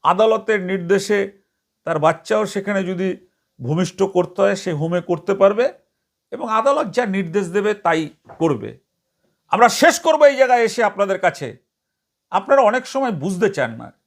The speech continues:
চেষ্টা করেন না। আপনাদের মহিলাদের Facebook-এ কারোর সাথে দুদিন আলাপ হলো, YouTube-এ আলাপ হলো, সঙ্গে সঙ্গে দেহদান করা শুরু করে দেন।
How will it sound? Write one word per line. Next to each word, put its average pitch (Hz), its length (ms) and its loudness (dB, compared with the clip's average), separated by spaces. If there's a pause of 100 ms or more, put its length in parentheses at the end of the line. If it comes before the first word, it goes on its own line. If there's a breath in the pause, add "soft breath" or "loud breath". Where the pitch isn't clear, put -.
(240)
চেষ্টা 269 320 2
করেন 165 260 0
না। 117 220 -14 (580)
আপনাদের 254 400 2
মহিলাদের 247 540 2 (600)
Facebook-এ 226 420 -2
কারোর 226 240 0
সাথে 240 260 0
দুদিন 226 280 -4
আলাপ 226 280 2
হলো, 233 440 -2 (580)
YouTube-এ 240 520 0
আলাপ 226 260 4
হলো, 220 500 0 (320)
সঙ্গে 254 320 -8
সঙ্গে 226 240 -6
দেহদান 180 460 0
করা 151 220 -2
শুরু 139 260 -12
করে 120 200 -6
দেন। - 260 -16